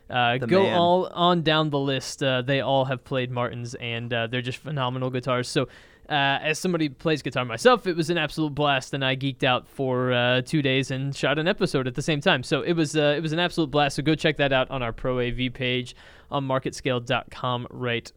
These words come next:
Speaker 1: now.
Speaker 2: Did you get any free merch?
Speaker 1: Uh, I got discounted merch. Actually, no, I got a free pack of guitar strings.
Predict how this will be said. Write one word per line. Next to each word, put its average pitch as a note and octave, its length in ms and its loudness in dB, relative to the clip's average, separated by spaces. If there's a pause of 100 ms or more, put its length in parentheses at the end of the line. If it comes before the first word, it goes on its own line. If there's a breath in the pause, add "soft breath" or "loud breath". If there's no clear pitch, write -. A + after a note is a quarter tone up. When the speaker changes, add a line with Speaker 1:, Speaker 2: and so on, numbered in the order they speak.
(140)
Speaker 1:
now. B2 380 -14
Speaker 2:
Did - 60 -12
you B2 40 -6
get D3+ 60 -2
any C3+ 100 -2
free C#3 220 -4
merch? B2 420 -6 (420)
Speaker 1:
Uh, D3 720 6 (240 loud breath)
I D#3 80 0
got C3+ 260 -2
discounted D3+ 560 0
merch. C#3+ 260 0
Actually, D4 300 2
no, C#4+ 140 4
I A3+ 100 2
got B3 140 4
a - 20 -2
free C4 160 -2
pack B3+ 240 0
of A3 80 -10
guitar G3 300 2
strings. - 540 -10